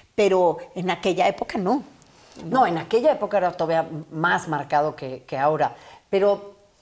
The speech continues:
Speaker 2: yo, yo sí percibo que todavía hay una resistencia
Speaker 1: Sí,
Speaker 2: muy
Speaker 1: no,
Speaker 2: fuerte en eso,
Speaker 1: claro.
Speaker 2: ¿eh? O sea, para la gran mayoría de las niñas la clase de deportes es la clase de "estoy enferma"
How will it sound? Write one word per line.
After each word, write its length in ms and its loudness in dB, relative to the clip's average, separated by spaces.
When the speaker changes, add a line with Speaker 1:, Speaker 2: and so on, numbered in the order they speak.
Speaker 2:
yo, 140 -8
yo 180 -4
sí 120 -4
percibo 440 -4
que 100 -10
todavía 340 -2
hay 60 -2
una 180 -4
resistencia 560 -12
Speaker 1:
Sí, 60 -6
Speaker 2:
muy 120 -4
Speaker 1:
no, 40 -10
Speaker 2:
fuerte 260 -10
en 80 -14
eso, 120 -16
Speaker 1:
claro. 140 -10
Speaker 2:
¿eh? 80 -6
O 20 -8
sea, 220 0
para 160 2
la 100 4
gran 180 4
mayoría 260 0
de 60 2
las 140 4
niñas 260 -2
la 120 -4
clase 280 -4
de 120 0
deportes 480 -4
es 100 -8
la 80 -2
clase 220 -6
de 80 -6
"estoy 220 -6
enferma" 460 -10